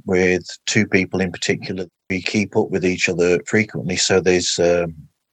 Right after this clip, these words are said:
there's Gil from a show called The Mind Buzz, and Dave Belknap, who does a show called Live Life Loud, the Decibolic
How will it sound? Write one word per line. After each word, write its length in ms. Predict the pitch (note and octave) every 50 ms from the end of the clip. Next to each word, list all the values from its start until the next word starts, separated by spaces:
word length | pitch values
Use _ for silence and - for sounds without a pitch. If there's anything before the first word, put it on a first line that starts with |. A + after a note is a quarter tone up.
| _ _ _ _ _ _ _ _ _ _ _
there's 140 | G#2 G2+ -
Gil 220 | - B2+ B2 A2+
from 200 | - - G#2+ F#2+
a 40 | F#2+
show 220 | F#2+ - G#2+ G#2
called 300 | G2 - - G2+ F#2+ F2+
The 80 | F2+ F#2+
Mind 360 | F#2+ G2+ G2+ G2+ F#2+ F#2+ E2+ -
Buzz, 380 | - - - - - - - - _ _ _ _ _ _ _ _ _ _ _ _ -
and 360 | F#2 F#2 F2+ F#2 F#2 F2+ F2+
Dave 280 | - - G2 F#2+ F#2+ F#2
Belknap, 520 | - G#2 G#2 G2+ G2+ F#2 F#2 F#2 F2 - -
who 140 | - G2 F#2+
does 180 | F#2 F#2+ - -
a 220 | F#2 F#2 F#2 -
show 220 | - - - F#2 F2
called 260 | - - F#2 F2+ F2+
Live 180 | F2+ F2+ F2+ -
Life 300 | F2 F2+ F2+ F2 - -
Loud, 400 | F#2+ G2 G2 F2 E2 D#2+ E2 -
the 80 | - D#2+
Decibolic 500 | - - - - - - G2 G2+ G#2 -